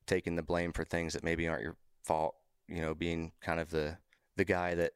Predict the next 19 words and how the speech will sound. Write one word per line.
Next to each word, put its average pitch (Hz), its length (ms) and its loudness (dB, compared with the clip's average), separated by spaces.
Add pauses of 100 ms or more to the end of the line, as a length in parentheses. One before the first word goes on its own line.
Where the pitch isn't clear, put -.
that 98 160 2
everybody 90 280 4
can - 140 -12
point 92 260 2
to 90 100 0
and 85 100 0
say, 85 180 4
"This 87 180 2
is 80 120 -2
the - 60 -8
problem," 82 460 0 (320)
in, 80 300 -2
in 78 280 -2
situations 90 580 2
where 85 80 4
you're 85 80 2
probably 95 260 2
not, 92 320 2
but 80 160 2